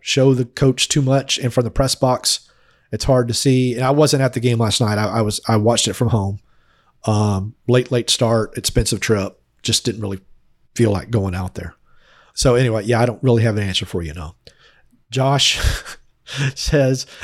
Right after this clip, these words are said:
"Now I understand why Bobby Shuttleworth retired. If an incompetent like Rocco Rios Novo supplants you, it's time to hang up the cleats. My question is, why do you think Raul Gudiño, a former Mexican national goalkeeper, is on the bench? If we had protected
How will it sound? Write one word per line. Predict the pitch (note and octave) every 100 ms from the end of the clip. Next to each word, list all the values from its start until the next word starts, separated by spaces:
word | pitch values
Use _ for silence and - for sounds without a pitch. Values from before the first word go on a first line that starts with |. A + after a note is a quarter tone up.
| F2+ -
"Now | A2+ D3+ F#3+
I | C#3+
understand | C#3+ C3 C#3+ C3+
why | B2+ A2+
Bobby | A#2+ B2 A#2+
Shuttleworth | D3 D#3 G#2 F#2+
retired. | G2+ - F2 E2+ - - - - - -
If | C3+ - - _ -
an | B2+
incompetent | A2+ F3+ G3+ F#3+ F#3
like | C#3 B2
Rocco | C3 D3+ D3
Rios | C3+ C#3 B2+
Novo | C3 C3 B2
supplants | A#2+ A#2 - B2 A2 -
you, | G#2
it's | G2 -
time | B2 A#2+
to | G2+
hang | A2+ A2
up | G2+
the | -
cleats. | - C#2 - - - _ _ _ _ -
My | B2+ F#3+
question | - C#3+ - A#2+
is, | C3 G#2 B2 D#3
why | - A2 B2+
do | C#3+
you | D#3+
think | D#3 A#2
Raul | A#2 A#2+ C#3+
Gudiño, | F3+ B2+ G2 F#2 A#2+ -
a |
former | A#2+ - B2+ A#2+
Mexican | A#2+ - C#3+ D3
national | C3+ C#3 E3+ D3
goalkeeper, | B2 A2+ A#2+ A2 A2+
is | G#2 G2+
on | G2+
the | C#3+
bench? | G#2 D#2 - - _ _ _ _ -
If | A2+
we | C#3
had | C3+
protected | A2 - D3 F3 D3+